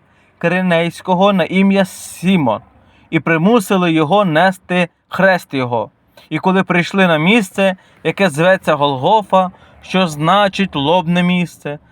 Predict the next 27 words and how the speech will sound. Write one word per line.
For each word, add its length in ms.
дали 320
йому 220
пити 320
оцет, 540
змішаний 560
з 60
жовчю, 680
і, 100
покуштувавши, 1080
не 120
схотів 480
пити. 420
Що 360
це 160
за 140
напій, 800
ми 160
точно 340
не 160
знаємо. 460
Можливо, 680
це 200
щось, 560
що 260
допоможе 720
втамувати 760
спрагу. 680